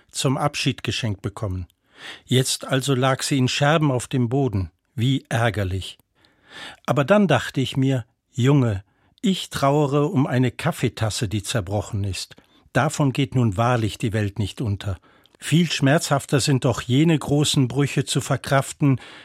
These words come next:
die Menschen vom Leben ungefragt zugemutet werden. Für den einen ist es der strukturelle Umbruch in der Firma. Mit Mitte fünfzig ist auf einmal der Arbeitsplatz gefährdet.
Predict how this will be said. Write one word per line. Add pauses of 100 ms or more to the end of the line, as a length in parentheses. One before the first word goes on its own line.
(140)
die
Menschen
vom
Leben
ungefragt
zugemutet
werden. (600)
Für
den
einen
ist
es
der
strukturelle
Umbruch
in
der
Firma. (640)
Mit
Mitte
fünfzig
ist
auf
einmal
der
Arbeitsplatz
gefährdet.